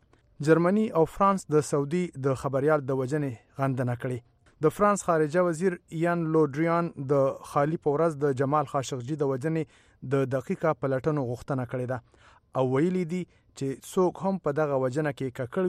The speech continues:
وي، ورته دې هم دغه شان سزا ورکړی شي. د جرمني چانسلري انګلا مارکیل او د هغې خارجه وزیر هیکو ماس هم د خالي په ورځ په یو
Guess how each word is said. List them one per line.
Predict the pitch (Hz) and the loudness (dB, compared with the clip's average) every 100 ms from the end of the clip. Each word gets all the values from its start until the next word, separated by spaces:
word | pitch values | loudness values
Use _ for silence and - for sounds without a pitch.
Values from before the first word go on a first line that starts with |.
| 175 | -2
وي، | 170 | -6
ورته | 139 135 123 127 | -4 -4 -4 -6
دې | 131 | -4
هم | 131 127 139 | -4 -2 -2
دغه | 131 - | -4 -6
شان | 131 120 | -8 -6
سزا | 135 151 120 | 0 0 0
ورکړی | 117 127 117 | -4 -8 -8
شي. | 131 120 _ _ _ - | -10 -14 _ _ _ 0
د | 170 165 | 2 6
جرمني | 190 196 214 226 | 4 4 2 2
چانسلري | 202 190 214 208 180 | 0 0 -2 -2 0
انګلا | 190 180 156 143 | 0 2 2 0
مارکیل | 135 - 190 185 147 | -2 -2 -2 0 0
او | 143 135 139 | 0 0 -2
د | 139 135 | -2 0
هغې | 143 147 175 170 - - | -2 0 -2 -2 -6 -2
خارجه | 131 131 131 156 | -2 0 0 0
وزیر | 147 143 156 147 - 127 | 0 -2 -4 -6 -10 -4
هیکو | 175 - 165 156 - 135 | -4 0 0 0 -4 -2
ماس | 156 165 - | 0 0 -4
هم | 202 151 | -4 -4
د | 123 | -4
خالي | 110 147 - | -4 -6 -4
په | 143 | -4
ورځ | 151 - | -4 -6
په | 135 | -6
یو | 123 | -4